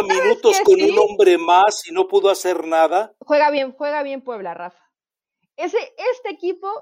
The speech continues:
Speaker 1: nunca lo puedes dar por muerto a pesar de que vaya abajo en el marcador.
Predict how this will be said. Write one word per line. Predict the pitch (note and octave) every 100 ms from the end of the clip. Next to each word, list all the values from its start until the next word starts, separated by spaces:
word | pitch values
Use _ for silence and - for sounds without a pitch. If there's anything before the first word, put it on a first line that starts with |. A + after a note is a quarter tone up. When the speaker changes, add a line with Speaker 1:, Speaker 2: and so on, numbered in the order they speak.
| -
Speaker 1:
nunca | D4+ E4+ G4+ G4+ G4 F#4+ G#4+
lo | - A#3+ G#3+
puedes | C4 C#4 C#4
dar | B3 B3+ C4+
por | B3 A3+
muerto | A#3 B3+ C4
a | C4
pesar | G#3+ G#3+ A3+
de | A3+ A#3
que |
vaya | G3+ G#3 A3
abajo | G#3 G#3+ A3
en |
el | G3+
marcador. | F#3+ F3+ F#3 F#3 A3 C#4